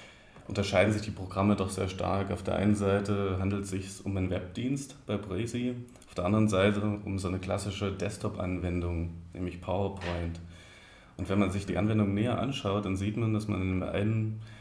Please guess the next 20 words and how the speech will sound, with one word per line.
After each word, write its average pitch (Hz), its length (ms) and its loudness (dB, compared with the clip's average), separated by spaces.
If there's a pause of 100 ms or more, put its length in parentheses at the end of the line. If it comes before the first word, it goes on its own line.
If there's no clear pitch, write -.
(220)
sich - 220 -8
so 85 160 -4
an 90 140 2
einem 90 320 0
starren 104 580 2
Seitenformat 95 760 -2
orientiert. 90 640 -2
Also 85 260 -4
ich, - 320 -8
äh, - 440 -12
habe 95 160 -6
ja 90 60 -2
bei 87 100 -2
PowerPoint 92 680 -2
so 90 80 -6
das 90 180 -8
klassische 92 720 -2
Feeling 98 460 -2
von 98 180 -4
Folien, 107 720 0